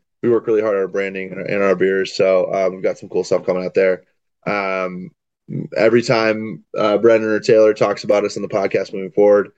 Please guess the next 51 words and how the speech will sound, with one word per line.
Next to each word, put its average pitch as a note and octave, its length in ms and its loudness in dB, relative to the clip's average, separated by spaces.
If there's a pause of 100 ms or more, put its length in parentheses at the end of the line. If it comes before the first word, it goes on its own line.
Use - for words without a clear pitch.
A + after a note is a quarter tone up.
(260)
it's - 80 -20
gonna G#2+ 140 -2
be G#2 60 0
a G2+ 60 2
little G2+ 240 2
informative. G#2 540 -2
We G#2+ 100 -6
tend G2+ 220 -4
to F#2+ 80 -2
release G2+ 320 -2
a G#2 40 -4
beer G#2+ 200 0
every G#2 180 -2
week, A#2 360 -6 (160)
um, G2 680 -2 (480)
and G#2 180 0
we're G2 120 4
plan-, G#2 300 0
we've A2 200 2
got G#2 220 2 (180)
our F#2+ 120 2
current G#2+ 360 0
schedule G2 400 -2
planned G2 560 -4
up - 180 -2
until F#2+ 320 0
next F#2 300 -6
summer, A#2 260 0
so C3 140 -2
we've F#2+ 100 -2
got G2+ 180 0
some G2+ 140 -12
really F#2+ 380 -2
cool, F#2+ 260 0
fun G2 320 -4
beers G2 260 -2
coming G2 260 -4
out, A2 280 -2 (440)
um, F#2+ 720 -4
including G2+ 680 0
the, G2+ 260 2
whatever G2+ 320 0
we G2+ 240 -4
end G2+ 140 -2
up G2 100 -4
calling G2 240 -2
the G2 80 -8
Straight G2+ 160 -2
Up F#2 120 -2
Sabres G#2+ 280 -4
beer. A#2 320 -2